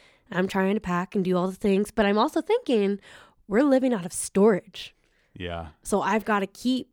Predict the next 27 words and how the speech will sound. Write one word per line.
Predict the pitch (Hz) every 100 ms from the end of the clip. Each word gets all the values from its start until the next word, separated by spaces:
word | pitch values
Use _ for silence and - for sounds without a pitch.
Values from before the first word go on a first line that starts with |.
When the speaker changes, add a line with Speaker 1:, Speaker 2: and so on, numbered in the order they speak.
| _ _ -
Speaker 1:
like, | 196 185
even | - 262
the | 269
way | 240 233
that | 247 208
we | 208 220
had | 202
to | 196
pack | - 185 196 - -
our | 180 175
storage | - - 175 185 170 -
container, | - 180 151 165 160
Speaker 2:
Oh, | 139 95
yeah. | 87 87 82 - _ _ -
Speaker 1:
it | 208 -
had | 208 185
to |
be | 165 170
super | - - 175 -
strategic | 156 - 165 190 190 180
Speaker 2:
Gosh, | 170
you | 135
were | 131
Speaker 1:
be- |
Speaker 2:
such | 190 98 85
a |
boss. | 85 82 85 -